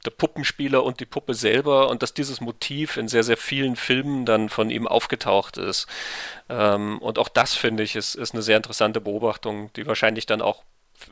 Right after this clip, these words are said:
viel irgendwie mit ihm zu tun hat, ne? Der, der, der, der Strippenzieher, der aber dann irgendwie auch selber da machtlos letzten Endes ist, ne?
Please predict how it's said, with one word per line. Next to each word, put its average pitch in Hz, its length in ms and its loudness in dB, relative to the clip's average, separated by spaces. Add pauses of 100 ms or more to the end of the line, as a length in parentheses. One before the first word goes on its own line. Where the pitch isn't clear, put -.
viel - 320 -8
irgendwie 113 240 -8
mit 113 180 -12
ihm 123 380 -8
zu - 160 -6
tun 107 320 -6
hat, 101 300 -2
ne? 107 160 -4
Der, 104 240 -4 (840)
der, 120 80 -16
der, 113 200 -14 (300)
der 107 80 -2
Strippenzieher, 123 920 -2
der 110 200 0
aber 107 180 0
dann 110 160 0
irgendwie 113 500 -4
auch 104 180 -4
selber 110 720 2 (120)
da 104 460 -2 (880)
machtlos 104 920 -2
letzten 104 360 -2
Endes 95 360 -6
ist, - 280 -10
ne? - 180 -12